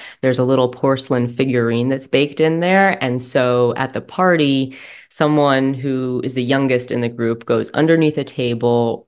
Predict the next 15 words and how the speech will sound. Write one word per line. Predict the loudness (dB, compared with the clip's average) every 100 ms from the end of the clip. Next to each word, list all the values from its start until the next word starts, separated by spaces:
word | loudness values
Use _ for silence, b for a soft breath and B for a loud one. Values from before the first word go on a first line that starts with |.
| _
randomly | 0 2 2 2 2 -2
calls | -4 -6 -4 -2
out | -4 -2
the | -2
names | -2 -4 -4
of | -6
people | -6 -2 -2
at | -2
the |
party. | -6 -2 -2 -2 -2
They | -2 -4
get | -4
the | -4
randomized | -2 -2 -4 -6 -8 -8
slices, | 0 0 2 0 0